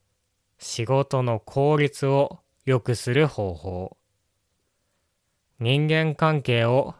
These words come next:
良くする方法など、いろいろな方法が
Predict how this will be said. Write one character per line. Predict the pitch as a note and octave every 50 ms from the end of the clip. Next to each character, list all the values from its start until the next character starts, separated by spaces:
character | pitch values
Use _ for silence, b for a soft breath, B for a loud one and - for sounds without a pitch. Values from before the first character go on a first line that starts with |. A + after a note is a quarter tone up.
| _ _ -
良 | C3 C3+ B2+
く | - - A#2+
す | - - A#2+ A#2+
る | C3 C#3+ C3+
方 | - - A2+ G#2+ G#2
法 | F#2+ - - A2+ A2 G#2+
な | G#2+ G#2 G2
ど、 | G2 F#2+ F2 E2+ - - _ _ _ _ _ _ _ _ _ _ _
い | - A#2 A2+
ろ | A#2+ C3 C3+ C#3 C#3
い | C3+
ろ | C3+ C3 A#2+
な | B2 A#2 A2
方 | - - C3 C3 C3
法 | A#2+ - - B2 A#2+ A#2+
が | A#2 C3 C#3 - - -